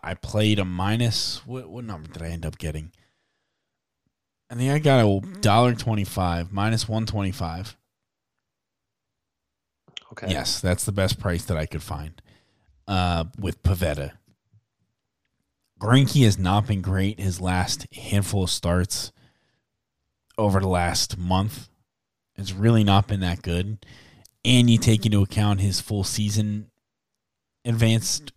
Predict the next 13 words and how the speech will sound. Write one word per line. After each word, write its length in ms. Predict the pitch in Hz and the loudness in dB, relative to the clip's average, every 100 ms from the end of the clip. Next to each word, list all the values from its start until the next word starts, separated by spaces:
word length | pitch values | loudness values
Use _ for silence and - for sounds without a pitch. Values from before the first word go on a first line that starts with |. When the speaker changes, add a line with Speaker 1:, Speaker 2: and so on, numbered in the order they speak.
| - | -6
Speaker 1:
metrics 480 | 113 113 - 127 - | 0 0 0 -2 0
that 100 | 110 | 2
we 120 | 113 | 6
always 260 | 113 110 120 | 6 4 2
look 160 | 113 | 2
at. 240 | 127 127 - _ _ _ _ _ _ _ _ _ _ _ _ _ _ 87 | -2 -4 -8 _ _ _ _ _ _ _ _ _ _ _ _ _ _ -2
Really 260 | 117 120 104 | 2 4 4
nothing 460 | 98 104 101 101 | 2 0 0 -2
to 120 | 95 95 | -4 -6
be 240 | 107 92 | -4 -2
that 240 | 90 92 | 0 0
excited 440 | 90 - 95 92 98 | -2 -2 0 0 -2
about. 420 | 98 98 98 | -2 -4 -4